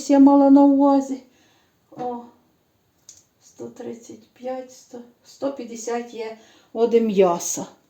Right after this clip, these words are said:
Так, тепер даємо дві ложки. Так, збивай-, збиваємо. Даємо дві ложки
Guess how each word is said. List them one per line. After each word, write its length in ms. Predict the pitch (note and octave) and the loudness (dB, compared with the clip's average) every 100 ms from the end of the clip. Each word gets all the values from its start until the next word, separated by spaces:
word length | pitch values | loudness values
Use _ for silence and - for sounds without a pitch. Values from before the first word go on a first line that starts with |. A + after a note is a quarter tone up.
| _ - _ _ _ _ _ _ - _ _ _ - | _ -20 _ _ _ _ _ _ -20 _ _ _ -8
Так, 280 | A3 F#3 | -6 -6
тепер 380 | - A3 C4 C4+ | -8 -2 -2 0
даємо 520 | B3 B3 C4+ C4+ B3 B3 B3 - _ _ _ _ - - - - - - - - _ - | 2 2 2 0 0 -2 -4 -12 _ _ _ _ -12 -12 -10 -8 -8 -8 -12 -18 _ -12
дві 280 | G#3+ B3+ C4 | -4 0 0
ложки. 680 | C4 B3+ - - A#3 A#3 - _ _ _ _ _ _ _ _ - - _ _ | 0 -4 -6 -6 -6 -6 -8 _ _ _ _ _ _ _ _ -20 -20 _ _
Так, 200 | A3+ G3 | -10 -8
збивай-, 600 | - A#3 B3+ B3+ C4 A3+ | -6 0 2 2 -2 -8
збиваємо. 1000 | G3+ A#3+ A#3 A3 G3 F#3+ A3+ C4+ E4 G4 - _ _ - - - - | -4 -2 -2 -2 -4 -4 -2 2 2 0 -16 _ _ -20 -20 -20 -6
Даємо 540 | A3 A#3+ C4+ C4+ B3 | -2 0 2 2 0
дві 280 | A#3 B3 C4+ | -4 -2 0
ложки 800 | B3+ B3 B3 - - A#3 A#3 | 0 -2 -2 -10 -10 -6 -6